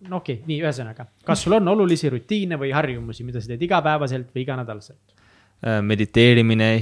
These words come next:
Speaker 2: hingamine, siukse pikem hommikurutiinid. Viimane asi, mis ma panin, on siuksed näomassaažid eraldi, sest näolihased on ka lihased, mida saad treenida, siis nagu mul oma treener,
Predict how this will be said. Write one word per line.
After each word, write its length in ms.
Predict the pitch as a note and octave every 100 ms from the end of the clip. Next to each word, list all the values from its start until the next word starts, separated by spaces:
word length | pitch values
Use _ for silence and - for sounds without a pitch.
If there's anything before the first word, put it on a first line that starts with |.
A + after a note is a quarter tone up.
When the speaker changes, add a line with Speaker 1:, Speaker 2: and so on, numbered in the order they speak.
| G#2
Speaker 2:
hingamine, 800 | A#2 A#2 G#2 G2+ G#2+ G#2 G#2 G#2
siukse 260 | G#2 - -
pikem 360 | G#2 A#2 - G#2
hommikurutiinid. 800 | G#2+ A2 - F#2+ - A2 G2+ F#2 G#2+
Viimane 280 | C#3 C3+
asi, 140 | G#2+ A#2
mis 140 | G2+
ma 80 | G2
panin, 220 | A2+ B2
on 120 | G2 F#2
siuksed 260 | - -
näomassaažid 1000 | G#2+ G#2 A#2 B2+ G#2+ F#2+ - A#2 A2+ G#2
eraldi, 280 | G2 F#2+ F2+
sest 240 | - G2+ -
näolihased 600 | A#2+ B2 B2 B2 G2+ F#2
on 80 | F#2+
ka 80 |
lihased, 340 | G#2+ A2+ G2 F2
mida 120 | D#2+
saad 180 | G2+ F2
treenida, 420 | A#2+ B2+ F2+ D#2
siis 200 | G#2 G#2
nagu 380 | - F#2+ G2+ F2 -
mul 220 | G#2 G#2
oma 240 | G2 B2 F#2+
treener, 580 | G#2 C3 G2+ F2 F2+